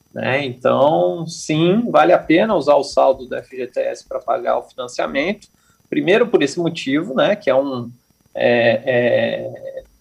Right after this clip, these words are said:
é, é um custo mais alto que você paga no financiamento do que a rentabilidade que você recebe no F G T S. E só que, além disso, o F G T S é um dinheiro que você tem restrição pra uso, né?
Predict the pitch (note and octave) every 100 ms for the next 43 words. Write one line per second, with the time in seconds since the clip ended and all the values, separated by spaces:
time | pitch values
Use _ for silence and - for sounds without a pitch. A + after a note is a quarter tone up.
0 | - C3 B2 B2 B2+ C3+ C3 F3+ F#3+ -
1 | - B2 A2 _ _ _ C#3+ E3 D3 C#3
2 | F3 G#3 - - C#3+ C#3 C3+ - C3 C3
3 | C3 A#2+ C#3 C3 C#3 B2 B2 B2 B2 B2
4 | C3+ C3 B2+ C3 B2+ B2 A#2+ D3 F3 -
5 | B2+ - B2 A#2 - C3+ A#2 A#2 A2+ -
6 | A#2+ - B2 D3 G3 - _ _ _ -
7 | - - - A3+ G3 B3 E4 F3+ B3+ E4
8 | - - _ _ _ - F#3 - - G#3
9 | G3+ F3 F3 F3 F3 E3+ C3+ D#3+ D#3 A3
10 | C4 - - G3+ A#3+ - A#3+ B3 - D4
11 | - B3+ D#4 C#4 E3+ B2+ B2 A2+ B2+ F#3